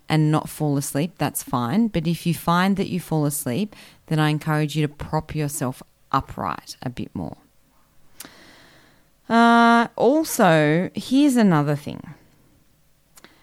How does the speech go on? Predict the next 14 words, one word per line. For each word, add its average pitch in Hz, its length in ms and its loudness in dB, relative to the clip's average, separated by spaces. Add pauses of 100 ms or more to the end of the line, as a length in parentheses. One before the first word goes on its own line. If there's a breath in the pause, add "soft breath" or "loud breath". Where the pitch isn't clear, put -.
(360 soft breath)
I 269 840 6
receive 156 440 0
emails 127 760 -2
on 135 120 0
occasion, 139 680 -2 (220)
um, 131 840 -2 (120)
about 135 300 -4
the 123 120 -2
app. - 220 -6 (1120)
And 170 600 4 (100)
I 180 80 2
had 226 260 0
an 294 240 2
email 160 720 4